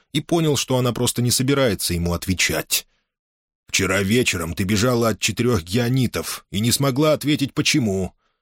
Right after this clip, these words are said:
Сегодня утром ты вернулась, вообще не выполнив задание, и тоже не можешь ответить, почему. Днём ты изготовила эту одежду, хотя могла довольствоваться экспедиционной формой собирателей». Он указал на свой костюм. «Почему?»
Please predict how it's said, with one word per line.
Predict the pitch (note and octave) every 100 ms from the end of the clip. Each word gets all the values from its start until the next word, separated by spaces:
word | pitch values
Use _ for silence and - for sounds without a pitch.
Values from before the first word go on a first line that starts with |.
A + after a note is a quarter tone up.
| _
Сегодня | - F#2+ G2 F#2+ G2
утром | C#3+ - F#2+
ты | A2+
вернулась, | A#2+ B2 E3 D#3+ C3+
вообще | D#3 - G3
не | A#2+
выполнив | A2+ G#2 G2 G2
задание, | D#2+ A2+ F2 D#2+ D#2+ D2+ - _ -
и | G2+
тоже | F#2 G3+ F3+
не | C3
можешь | G#2+ F#2+ F2+ G#2+
ответить, | F#2 F#2 F2+
почему. | - G2 - F#2 D#2+ D2+ - _ _ _ _
Днём | - E2+ G#2+ D#3 D#3+
ты | A2+ G#2
изготовила | G2 B2 D#3 D3+ C#3+
эту | D3 C#3+ D#3
одежду, | D#3 A2 G#2+ F#3 - E2 D#2 -
хотя | A2 C3+
могла | C3+ A#2+ C#3+
довольствоваться | C3+ E3 E3 - A#2+ G#2+ B2+
экспедиционной | A#2+ - B2 A2 C#3+ D3 C#3+ C3+
формой | C#3+ C#3 C#3
собирателей». | - C#3+ E3 A#2 - D#2+ D#2+ D2+ - _ _ -
Он | F#3+
указал | F3 C#3 C3 B2
на | A#2
свой | - G#2
костюм. | - A2 - E2+ D#2 D2+ C#2+ - _ _ _ _ -
«Почему?» | F#2+ - A#2+ C3 A#2+ F#2